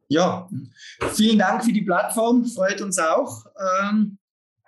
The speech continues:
was an der Stelle noch nicht gesagt ist, ein klein, ein klein, ein, ein klein wenig Werbung noch einmal zum Marketing, ganz wichtig. Wir haben da ganz eine nette Agentur mit dem Namen German Content, ähm,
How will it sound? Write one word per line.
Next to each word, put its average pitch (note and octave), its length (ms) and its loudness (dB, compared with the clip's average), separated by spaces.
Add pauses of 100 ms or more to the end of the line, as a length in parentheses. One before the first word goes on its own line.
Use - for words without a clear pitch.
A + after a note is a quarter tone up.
(140)
was F3 240 0
an F#3 80 -4
der F#3 140 -2
Stelle G3 240 0
noch F#3+ 180 -2
nicht A3+ 220 -2
gesagt G#3 320 0
ist, G#3+ 120 -4
ein F#3+ 100 -8
klein, F#3+ 500 -4
ein F3+ 80 -2
klein, F#3+ 240 0 (360)
ein, F#3+ 160 -10
ein F3 120 -4
klein F3+ 320 0
wenig F3+ 240 -2
Werbung F#3+ 340 0
noch F#3 220 -8
einmal F3+ 180 -2
zum F3 160 -4
Marketing, G#3 640 -2
ganz F#3+ 240 -4
wichtig. G#3+ 500 -4 (380)
Wir E3 180 4
haben F#3+ 100 0
da F#3 120 2
ganz F#3+ 220 -4
eine F3 120 -2
nette F3+ 260 -4
Agentur F3+ 760 -2
mit F3+ 200 -6
dem F3 80 0
Namen F3 300 2
German F#3+ 320 -2
Content, G#3+ 500 -2 (640)
ähm, F#3 720 -2